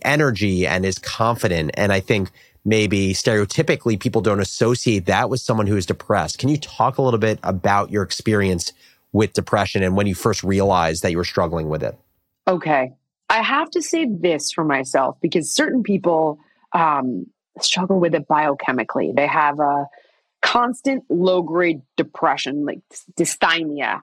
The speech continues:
Speaker 2: I believe it's called. My mom struggles with it, actually. Uh, I am lucky. I do not have that. But I am very impacted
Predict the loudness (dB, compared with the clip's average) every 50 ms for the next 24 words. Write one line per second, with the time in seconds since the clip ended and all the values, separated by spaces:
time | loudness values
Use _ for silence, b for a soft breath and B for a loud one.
0 | _ -6 -4 -2 -2 0 0 -2 -2 -4 -6 -2 0 2 2 2 2 0 0 0
1 | -2 0 2 2 2 2 2 0 -2 -4 -8 -10 -12 -14 _ _ -6 -2 0 0
2 | 0 -2 -4 -8 -6 -4 -6 -2 -2 0 0 0 -2 -2 -4 -4 -2 0 0 0
3 | 0 0 -2 -2 b b b b b b b b b 0 2 2 2 2 0 -2
4 | -4 -6 -12 -16 -18 -20 -20 _ _ _ _ 0 2 2 0 -2 -6 -10 -8 -6
5 | -4 -4 -4 -2 0 0 0 0 -2 -6 -8 -8 -6 -8 -8 -8 -6 -4 -2 2
6 | 2 2 2 2 2 0 -2 -2 -2 -4 -8 -8 -8 -12 -14 _ B B B B
7 | B B B B B B _ -2 0 2 4 2 2 2 2 0 -4 -8 -14 _
8 | _ _ _ _ _ _ _ 0 0 2 0 0 0 2 2 2 2 2 0 0
9 | -2 -2 0 0 0 -2 -2 -2 -2 -2 -2 -2 -4